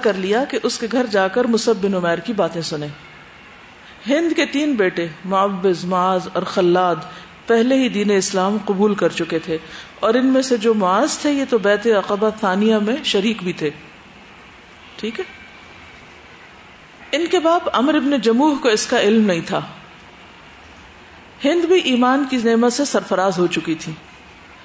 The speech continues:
جس طرح کہ ان کے بیٹے ایمان کی نعمت سے سرفراز ہو چکے تھے، لیکن اس نے اپنے خاوند سے اپنے اسلام کو چھپا رکھا تھا۔ وہ کسی مناسب موقع کی تلاش میں تھی کہ اپنے بیٹے کے مومن ہونے کا اعلان کریں۔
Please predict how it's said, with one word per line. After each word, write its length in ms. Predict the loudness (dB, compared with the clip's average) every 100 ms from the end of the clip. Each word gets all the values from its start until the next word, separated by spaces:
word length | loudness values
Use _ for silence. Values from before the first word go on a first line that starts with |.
| -20 -14
جس 200 | -4 -2
طرح 200 | 0 0
کہ 120 | 0
ان 140 | 0 2
کے 100 | 2
بیٹے 300 | 2 2 0
ایمان 400 | 0 0 0 0
کی 80 | -2
نعمت 300 | -2 0 0
سے 120 | 0
سرفراز 540 | 0 -2 -2 0 0 0
ہو 80 | -2
چکے 280 | -4 -6
تھے، 180 | -8 -8 -10 -14 -20 -20 -20 -20 -20 -20 -20 -16 -4
لیکن 300 | 0 2 2
اس 180 | 0
نے 60 | -2
اپنے 200 | 0 -2
خاوند 400 | 0 2 2 2
سے 140 | 2 0
اپنے 300 | -2 0 2
اسلام 380 | 2 2 0 0
کو 100 | 0
چھپا 340 | -2 0 0 0
رکھا 240 | -2 -6
تھا۔ 180 | -8 -12 -16 -20 -20 -20 -6
وہ 80 | -2
کسی 220 | 0 2
مناسب 540 | 4 4 2 0 -2 0
موقع 300 | 0 0 0 -2
کی 100 | -2
تلاش 440 | 0 0 0 -2
میں 100 | -4 -2
تھی 120 | -2
کہ 120 | 0
اپنے 240 | -4 -2 0
بیٹے 320 | 0 2 0
کے 120 | 0
مومن 340 | 0 2 4
ہونے 240 | 4 2 0
کا 140 | 0
اعلان 320 | 2 0 -2 -4
کریں۔ 460 | -6 -6 -12 -18